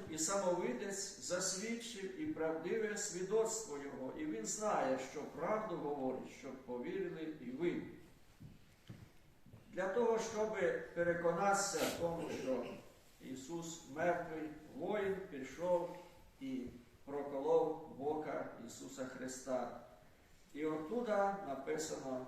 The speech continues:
потекла вода і кров. Коли живу, живу людину, якби так штиркнути її в ребра, то звідси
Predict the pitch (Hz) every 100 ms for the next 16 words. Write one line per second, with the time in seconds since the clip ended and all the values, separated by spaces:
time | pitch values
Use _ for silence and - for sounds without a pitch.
0 | - 127 - - 104 135 143 143 - -
1 | - - 120 120 131 - 165 165 - -
2 | - - - 120 127 123 - 131 113 -
3 | - - - - - 233 262 214 214 240
4 | 233 175 165 220 254 214 196 165 156 135
5 | 131 131 139 143 151 151 151 143 143 -
6 | 175 185 - 185 190 151 135 131 127 131
7 | 120 170 180 131 123 120 - - - -
8 | - - 139 139 160 226 - 175 185